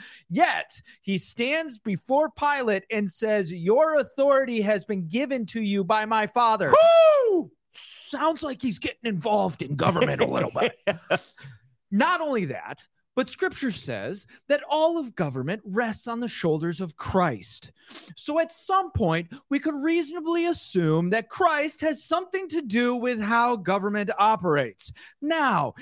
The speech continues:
Speaker 1: if we go back to the Old Testament and we're going to say that God is consistent from the end, from the beginning to the end,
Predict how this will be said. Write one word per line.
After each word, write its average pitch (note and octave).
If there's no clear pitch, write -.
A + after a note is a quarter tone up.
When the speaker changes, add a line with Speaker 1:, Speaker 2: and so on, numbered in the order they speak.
Speaker 1:
if C4+
we D#4
go D#4
back D#4+
to D#4
the D4
Old C#4+
Testament D#3+
and G3
we're A#3
going D#4+
to G#3+
say C3+
that D3+
God F#3+
is A3+
consistent D#3+
from E3
the D3
end, C4
from G#3
the F3
beginning A#3+
to B3+
the A#3
end, A2+